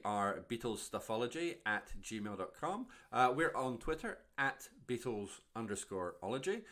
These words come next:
You can find more of my writing on music and T V and movies and a whole bunch of other stuff at w w w dot j g macquarie dot scot. Please like, rate, and review us on whatever podcatcher you're using so that more people can find the show.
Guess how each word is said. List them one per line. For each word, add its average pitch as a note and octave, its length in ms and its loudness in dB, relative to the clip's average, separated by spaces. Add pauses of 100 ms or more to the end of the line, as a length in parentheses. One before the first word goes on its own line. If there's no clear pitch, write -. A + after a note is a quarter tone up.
(160)
You A2 100 0
can A2+ 120 0
find G#2 280 4
more A2 140 4
of G#2+ 80 0
my A2 160 6
writing G#2+ 400 4
on G2 180 0
music B2+ 580 4
and F2 220 0
T F#2 200 -6
V F#2 300 2
and F2 140 -2
movies G2+ 340 2
and E2 80 -2
a F2 40 -2
whole G#2+ 120 6
bunch G2 240 0
of G#2+ 80 -2
other A#2+ 180 2
stuff A#2 400 0 (100)
at G#2+ 380 4
w A2 380 0
w G2+ 280 0
w F#2+ 360 0 (120)
dot F2 260 -4 (140)
j F#2+ 220 -4
g G#2 360 -4
macquarie C3 560 0
dot - 200 -2
scot. - 380 -2 (440)
Please B3+ 320 -2
like, E3 340 4 (140)
rate, C#3 340 0
and A2+ 280 4
review C#3 260 2
us F#3+ 180 2 (120)
on B2 380 4
whatever F#3+ 340 0
podcatcher F#2 400 -6
you're F2 100 -6
using A2+ 340 -2
so - 200 -6
that F2 160 -4
more F2 160 -4
people F2+ 260 -4
can G2 300 -2
find C3+ 200 2
the C#3 60 0
show. D#3 400 4